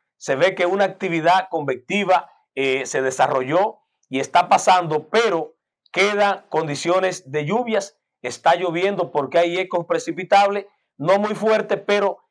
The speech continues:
eso no está indicando el radar aquí en el este del país.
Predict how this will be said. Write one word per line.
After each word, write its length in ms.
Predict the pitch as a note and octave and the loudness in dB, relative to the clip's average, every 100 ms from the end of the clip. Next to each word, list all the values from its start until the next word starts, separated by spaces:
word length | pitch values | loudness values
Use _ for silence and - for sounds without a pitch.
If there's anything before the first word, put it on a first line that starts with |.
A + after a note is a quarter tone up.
| _ | _
eso 260 | G3 G#3+ G#3+ | -2 0 0
no 60 | |
está 200 | F#3+ - | 0 2
indicando 520 | F#3+ E3+ D3 F3 F3 E3+ | 2 0 2 2 4 2
el 60 | |
radar 500 | F3 E3+ F3 E3 E3+ _ _ _ - | 4 4 4 2 -2 _ _ _ 2
aquí 600 | D3 - F3 F#3+ F3 _ | 2 2 -2 -4 -6 _
en 160 | D#3+ | -6
el 180 | D3 C#3 | -2 0
este 280 | E3 E3+ D#3 | 0 -2 -2
del 180 | D3+ D3+ | -2 2
país. 420 | C#3 A#2+ A2 - | 2 2 -4 -14